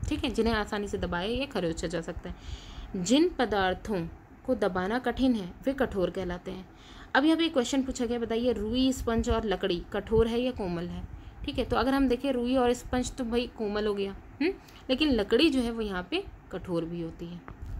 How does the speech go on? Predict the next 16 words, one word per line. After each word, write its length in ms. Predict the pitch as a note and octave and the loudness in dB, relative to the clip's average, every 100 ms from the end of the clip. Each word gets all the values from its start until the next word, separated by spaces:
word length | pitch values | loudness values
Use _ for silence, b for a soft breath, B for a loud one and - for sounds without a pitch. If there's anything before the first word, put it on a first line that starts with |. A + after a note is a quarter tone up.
| - - | -8 -8
ठीक 140 | C#4+ C4+ | -6 -4
है। 60 | |
कठोर 400 | G3+ G#3+ A3 A#3 | -2 -2 4 4
भी 240 | G#3 F#3+ C4 | 4 0 0
क्या, 200 | C4+ C4+ | 2 0
मतलब, 220 | B3 D4 | 0 0
कठोर 340 | G#3+ G3 F3+ | -2 0 0
ही 240 | F#3+ F#3+ F#3+ | 0 0 0
होगी। 340 | E3 D#3+ E3+ - B B B B B B B B - | 0 -2 -8 -14 B B B B B B B B -8
अच्छा, 240 | F3+ F#3+ - | -4 -2 0
next 420 | G#3+ A#3+ C#4 - | 6 8 6 2
यहाँ 200 | D4 C4+ | 2 4
पे 120 | C4+ | 2
गुण 180 | G#3+ G#3+ | 2 2
है 180 | G3+ B3 | 2 -2
चमक, 440 | - G#3 E3+ E3+ | -2 -2 -4 -6